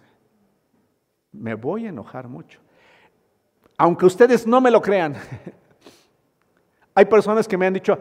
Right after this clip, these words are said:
"Estoy muy enojada con Dios. Estoy muy enojado con Dios". Y así, "Pero, ¿de qué estás hablando?".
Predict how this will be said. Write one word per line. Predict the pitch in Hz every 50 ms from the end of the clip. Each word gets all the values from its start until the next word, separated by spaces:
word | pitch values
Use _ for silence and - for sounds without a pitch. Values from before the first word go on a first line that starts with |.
| - - -
"Estoy | - - - 339 320
muy | 262 254 240
enojada | 202 160 143 - 170 151 151 135 -
con | 117 113 107
Dios. | 101 98 - - - - - _ _ _ _ _ _ _ _ _ _ _ _ _ _ _ _ _ _ _ _ _ _ _ _ _ _ _ _ _ _ _ _ _ _ _ _ _ _ _ _ _ _ _
Estoy | - - - 403
muy | 403 381 339 302
enojado | 254 202 - 226 208 202 185 -
con | - 151 139
Dios". | 131 139 127 - - - - - - _ _ _ _ _ _ _ _ _ _ _ _ _ _ _
Y | _
así, | - - - 147
"Pero, | 139 165 160 151 120 107 - - _ _ _ - _ _ _ _ _ _ _ _ _ _ _ _ _
¿de | - _
qué | - 277
estás | - - 349 - -
hablando?". | - 107 95 113 107 101 - 113 110 123 120 - _